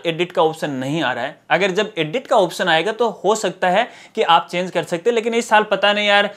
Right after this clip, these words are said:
डिपार्टमेंट ने एडिट का ऑप्शन ही हटा दिया। अगर जब भी एडिट का ऑप्शन आएगा तो आगे की वीडियो के अंदर मैं आपको जानकारी दे दूंगा, लेकिन फिलहाल एडिट का ऑप्शन नहीं आ रहा है, तो ऐसे में ये दिक्कत ही है। चलिए अगले साथी का कमेंट लेते हैं और लिखने वाले हैं वीके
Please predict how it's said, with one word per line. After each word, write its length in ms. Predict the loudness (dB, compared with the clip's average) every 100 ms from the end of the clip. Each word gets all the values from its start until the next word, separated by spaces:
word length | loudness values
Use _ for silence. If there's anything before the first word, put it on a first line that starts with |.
| -16 0
डिपार्टमेंट 540 | 2 6 4 4 -6
ने 40 | -4
एडिट 260 | -4 -4 0
का 100 | 0
ऑप्शन 320 | 2 2 2
ही 200 | 4 2
हटा 320 | 0 2 2
दिया। 220 | 2 -4 -6 -14 -4 2
अगर 180 | 4
जब 220 | 4 2 2
भी 100 | 2
एडिट 240 | 2 2
का 120 | 4
ऑप्शन 320 | 4 4 -2 0
आएगा 220 | 2 2
तो 100 | 2
आगे 240 | 4 2
की 120 | 0
वीडियो 220 | -2 -2 -2
के 100 | -4
अंदर 160 | -4
मैं 100 | -4
आपको 200 | -4 -4
जानकारी 420 | -4 -4 -4 -6
दे 140 | -6 -8
दूंगा, 240 | -8 -6
लेकिन 240 | -6 -6 -6
फिलहाल 340 | -4 -2 -2 -4
एडिट 240 | -6 -4
का 100 | -2
ऑप्शन 280 | -2 -2 -8
नहीं 220 | -6 -2
आ 100 | -2
रहा 120 | -2
है, 160 | -4 -8 -12 -14
तो 60 | -2
ऐसे 220 | -2 -2
में 240 | -4 -6 -6
ये 120 | -6
दिक्कत 320 | -6 -4 -6 -6
ही 100 | -10
है। 140 | -10 -8
चलिए 280 | -8 -8 -18 -20 -20 -8 0
अगले 220 | 2 2
साथी 260 | 0 2 2
का 100 | 2
कमेंट 280 | 2 0
लेते 180 | -2 -2
हैं 60 | 0
और 60 |
लिखने 300 | 0 0 0
वाले 280 | 2 4 4
हैं 240 | 0 -2 -6 _ _ -2
वीके 580 | 2 2 4 8 10